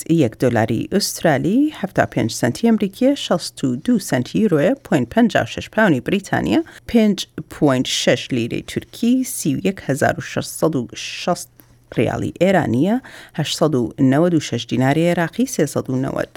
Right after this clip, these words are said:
پاونی سووریە و ئەم نرخانە بۆیان هەنجودا بن لە جێی دیکە. کەش و کلیما بۆ پایتەختەکانی ئوسترالیا: بۆ سبەی، پێرت بە گشتی هەتا و دوازدە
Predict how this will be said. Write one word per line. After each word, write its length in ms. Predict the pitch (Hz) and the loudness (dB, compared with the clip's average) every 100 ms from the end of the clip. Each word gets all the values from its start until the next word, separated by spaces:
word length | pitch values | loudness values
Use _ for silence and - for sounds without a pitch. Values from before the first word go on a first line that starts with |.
| - | -8
پاونی 260 | 156 208 170 - | -4 0 0 -2
سووریە 420 | - 113 165 247 285 330 | -4 -2 0 0 -2 0
و 40 | 143 | 0
ئەم 100 | 139 135 | 2 -2
نرخانە 360 | 127 - 262 240 | -4 0 2 2
بۆیان 220 | 190 175 160 | 0 0 0
هەنجودا 440 | 151 - 120 127 117 | 0 -2 -2 -2 0
بن 140 | 120 - - 180 | 0 -2 -2 -2
لە 80 | 101 | -4
جێی 180 | - 73 - | -6 -8 -8
دیکە. 380 | 85 - 175 - - - - - - - - | -10 -4 -2 -2 -4 -20 -20 -18 -16 -10 -4
کەش 180 | 190 | -2
و 20 | 196 | 0
کلیما 300 | 208 208 240 | 2 2 4
بۆ 60 | 294 220 | 2 2
پایتەختەکانی 680 | 175 170 - 151 156 220 | 2 0 0 2 2 4
ئوسترالیا: 560 | 196 - - 180 220 226 226 | 2 -2 0 2 4 2 4
بۆ 80 | 151 - | 2 0
سبەی، 420 | - 110 196 247 - | 0 2 6 4 2
پێرت 260 | 165 127 - | 0 0 -2
بە 60 | 110 107 | -2 -2
گشتی 420 | - - 262 190 | -4 -2 -2 -2
هەتا 320 | 120 - - 127 | -4 -2 0 2
و 80 | 208 | 2
دوازدە 460 | 147 85 - - | 2 2 0 0